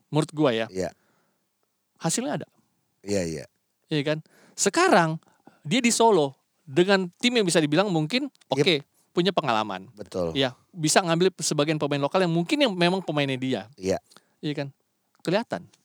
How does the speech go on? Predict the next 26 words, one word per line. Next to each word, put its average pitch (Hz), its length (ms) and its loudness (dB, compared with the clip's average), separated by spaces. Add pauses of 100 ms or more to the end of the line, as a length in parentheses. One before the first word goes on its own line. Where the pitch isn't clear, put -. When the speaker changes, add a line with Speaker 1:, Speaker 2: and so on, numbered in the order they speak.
(180)
Speaker 1:
Walaupun 156 300 2
ini 247 100 4
masih 240 220 4
Speaker 2:
Betul. 175 120 4
Speaker 1:
dini 220 160 6
ya, 131 100 4 (120)
masih 135 200 4
Speaker 2:
Iya. 151 100 6
Speaker 1:
dini 226 120 2
untuk 185 120 -2
kita 170 160 2
nilai, 170 260 6
tapi 151 460 0 (400)
minimal 262 400 6
Speaker 2:
Tapi 269 120 8
modal 226 360 8
besar 190 360 8
banget 208 280 6
Speaker 1:
itu 247 100 6
dia, 208 180 10
Speaker 2:
ini. 262 240 2 (120)
Speaker 1:
itu 170 200 2
dia 175 220 6
maksud 135 260 -2
gua. 123 320 -6
Speaker 2:
Iya, 220 520 6